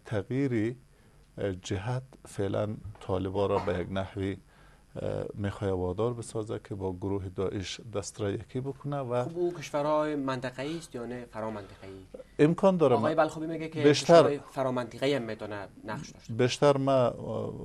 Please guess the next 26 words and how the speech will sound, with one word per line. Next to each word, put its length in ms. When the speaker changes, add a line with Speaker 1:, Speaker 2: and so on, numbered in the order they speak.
Speaker 1:
متوجه 600
کشورهای 480
منطقه‌ای 560
است 200
صحبتیم 640
و، 40
اه، 200
احتمالاً 540
که 200
کشورهای 540
فرامنطقه‌ای 800
هم 200
در 140
این 120
موضوع 440
نقش 340
دارن. 240
اما 220
برخی 460
از، 220
اه، 260
استخبارات 680
منطقه‌ای 560
و 100
کشورهای 600
منطقه‌ای 640